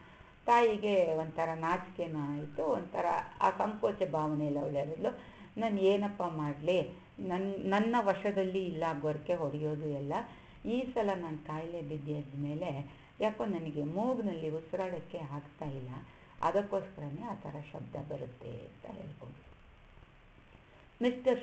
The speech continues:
ಶಾಮ್ನಾಥ್ ಇದಕ್ಕೆಲ್ಲ ವ್ಯವಸ್ಥೆಯನ್ನೆಲ್ಲನೂ ಕೂಡ ಏನ್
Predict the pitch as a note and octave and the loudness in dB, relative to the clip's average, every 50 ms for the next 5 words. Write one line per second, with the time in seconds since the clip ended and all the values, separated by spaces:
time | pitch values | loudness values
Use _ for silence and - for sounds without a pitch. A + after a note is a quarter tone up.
0 | - - G3+ G3+ G3+ G#3 G#3+ G#3 F#3+ E3+ D#3+ - - F#3 D#3+ D3 C#3 D3+ - - | 2 4 4 6 6 4 4 2 2 0 0 -2 -4 -4 -2 -2 -4 -6 -10 -14
1 | - - - - - - - - - C4+ A3 A#3 G3+ - F#3+ F#3+ F#3 F3+ F3+ F3 | -20 -20 -20 -20 -20 -20 -14 -6 -2 4 4 4 4 4 2 2 4 4 4 4
2 | E3+ D#3+ D#3+ - - - E3+ F#3 F#3 F#3 G3 F#3+ F#3+ - - G3 F3+ E3+ E3+ E3+ | 4 2 0 -2 -2 4 6 8 8 8 6 2 -2 -2 0 0 2 2 0 0
3 | E3 D#3+ D#3+ D#3 D#3 D#3+ D#3+ D#3 D#3 D#3 D3+ - - D#3 D#3 D3+ D3+ E3+ F#3+ G3 | -2 -2 0 0 0 0 0 0 -2 -2 -4 -4 -4 -2 0 0 2 2 2 2
4 | F3 | 2